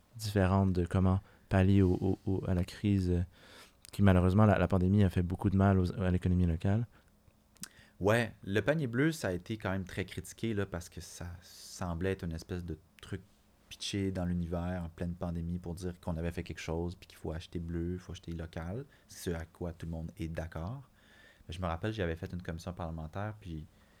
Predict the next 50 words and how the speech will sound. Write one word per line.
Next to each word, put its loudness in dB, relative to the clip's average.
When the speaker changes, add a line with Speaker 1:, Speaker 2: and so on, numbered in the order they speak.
Speaker 2:
j'avais -6
été, 2
euh, 2
sur -4
le 2
site 0
du -6
panier 0
bleu, 2
hein, 2
pour -8
me -2
préparer, -4
puis -20
j'avais -4
juste -8
tapé, -6
mettons, -6
Star -6
Wars, -10
puis -8
il -4
y -
avait -6
comme -8
des -6
milliers -6
de -16
produits, -6
mais -4
c'était -12
rien -4
qui -10
était -8
fabriqué -8
au -4
Québec, -6
bien -6
sûr, -8
c'était -14
tous -14
des -8
produits, -6
euh, -8
fabriqués -12
ailleurs, -8
mais -10
vendus -2
par -4
un -6